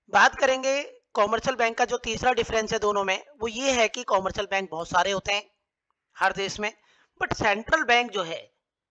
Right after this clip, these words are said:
किसी भी देश में वो सिंगल होता है, एक ही होता है, जैसे इंडिया में आरबीआई है।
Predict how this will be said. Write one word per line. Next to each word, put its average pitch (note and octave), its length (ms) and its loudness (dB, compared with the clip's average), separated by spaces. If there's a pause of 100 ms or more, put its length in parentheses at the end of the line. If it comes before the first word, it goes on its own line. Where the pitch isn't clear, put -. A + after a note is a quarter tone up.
(120)
किसी C#4 220 -6
भी C#4 80 -2
देश G#3 280 0
में C#3 160 -12 (380)
वो A3 80 -2
सिंगल G3+ 340 -2
होता A#2+ 200 -12
है, A2+ 80 -14 (420)
एक G#3+ 220 2
ही B3 60 0
होता G3+ 220 2
है, G#3 60 4
जैसे G#3+ 280 -4
इंडिया F#3 220 0
में F#3+ 100 -2
आरबीआई D3+ 360 0
है। - 120 -20